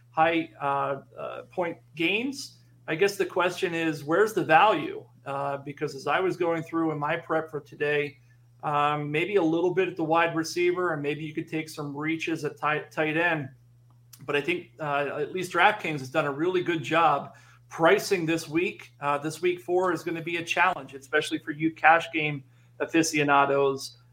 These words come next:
Um, so it's gonna be interesting, uh, really fun week. And, uh, you know, as much as, as much as it kills me, I'd like to, uh, to, you know,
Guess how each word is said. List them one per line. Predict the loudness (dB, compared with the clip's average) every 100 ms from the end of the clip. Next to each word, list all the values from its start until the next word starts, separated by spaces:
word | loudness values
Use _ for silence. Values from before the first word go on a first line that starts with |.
| _
Um, | -6 -2 -2 -2
so | -2
it's | 0
gonna | 2 2
be | 4
interesting, | 4 2 0 -2 -8 -8
uh, | 0 4 4 6
really | 6 6
fun | 6 4 4
week. | 0 -2 -6 _ _
And, | 0 2 0 0
uh, | 4 6 8 6 2
you | 2
know, | 4 2 0
as | -4 -2
much | 0 4
as, | 4 4 -6 _ _ _ -8
as | -4
much | 0 0 0
as | -2
it | -4
kills | 0 2 2 2
me, | 2
I'd | 2 2
like | 0 0
to, | 0 2 4
uh, | 4 4 0 -4
to, | -12 -12 -10
you | -6
know, | -6